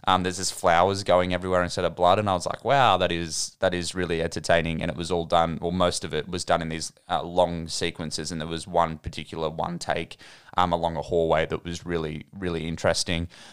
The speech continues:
Um, and I really enjoyed that. Uh, Harley Quinn's got, like, an arc during the film where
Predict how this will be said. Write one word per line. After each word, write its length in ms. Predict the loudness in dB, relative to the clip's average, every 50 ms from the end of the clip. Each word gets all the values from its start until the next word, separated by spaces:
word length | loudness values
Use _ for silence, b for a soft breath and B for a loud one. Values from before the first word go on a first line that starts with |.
| B B B 4
Um, 400 | 6 6 6 6 6 2 0 0 2
and 80 | 4 4
I 40 | 4
really 220 | 4 4 2 2 2
enjoyed 380 | 0 0 2 2 0 2 4
that. 260 | 4 4 4 4 2 -2 B B B B B B B 4
Uh, 320 | 6 6 8 8 6 6 6
Harley 220 | 4 4 4 4
Quinn's 360 | 0 0 -2 0 0 -2 0
got, 180 | 0 0 2 4
like, 220 | 4 4 4 2
an 120 | 0 -2 0
arc 440 | 2 4 6 6 6 4 2 -4
during 320 | -8 -4 -2 -2 0 0 -2
the 80 | -4
film 380 | -4 -4 -2 -2 0 0 0 0
where 380 | 2 2 2 2 2 0 -4